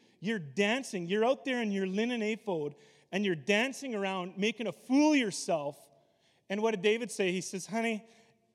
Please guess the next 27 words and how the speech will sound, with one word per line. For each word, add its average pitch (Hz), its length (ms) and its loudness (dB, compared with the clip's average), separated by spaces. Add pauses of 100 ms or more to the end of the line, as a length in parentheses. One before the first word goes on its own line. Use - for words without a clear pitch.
(240)
I'll 226 200 4
even 226 180 0
get 220 140 4
more 214 260 4
undignified 175 680 0
than 160 140 0
this." 156 460 -6
He 190 80 -4
says, 196 240 -2
"I, 233 260 6
I 214 120 4
don't, 247 200 -4 (140)
you 214 80 0
know 226 80 0
what? 240 200 0 (600)
N-, 190 280 -4 (220)
uh-uh, 185 380 -4
we're 185 100 0
not 202 180 0
going 190 200 -2
down 175 180 -2
that 170 220 -4
road." 143 240 -6 (420)
And 202 160 2
her 277 220 6
thing 262 320 2
was, 160 420 2